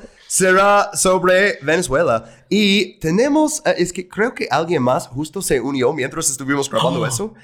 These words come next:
Speaker 1: Y quiero
Speaker 2: Uh.
Speaker 1: ver, oh, y mira, sí está en el nivel de que tenemos que decir su nombre. Entonces, a ver. Ok, nuestros shoutouts, <laughs> tengo el Patreon abierto también, son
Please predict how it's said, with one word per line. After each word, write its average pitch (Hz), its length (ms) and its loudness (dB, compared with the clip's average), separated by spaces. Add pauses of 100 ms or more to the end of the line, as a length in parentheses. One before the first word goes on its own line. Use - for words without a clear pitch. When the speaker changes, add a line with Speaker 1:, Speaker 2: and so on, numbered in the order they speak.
(240)
Speaker 1:
Y 165 200 0
quiero 214 360 2
Speaker 2:
Uh. 214 60 2
Speaker 1:
ver, 226 400 2 (200)
oh, 262 260 4
y 220 180 0
mira, 240 300 2
sí 269 160 -4
está 240 260 0
en 240 80 2
el 233 80 0
nivel 233 320 0
de 170 240 0
que 175 120 -2
tenemos 175 240 -8
que 180 100 -4
decir 165 220 -10
su 156 80 -6
nombre. 147 280 -2 (300)
Entonces, - 300 -14
a - 60 -10
ver. - 320 -6 (280)
Ok, 240 180 2 (260)
nuestros 190 420 2
shoutouts, 160 720 0
<laughs> - 40 -20
tengo 131 220 -2
el 127 60 -12
Patreon 127 340 0
abierto 113 380 0
también, 120 240 -2 (140)
son 180 300 0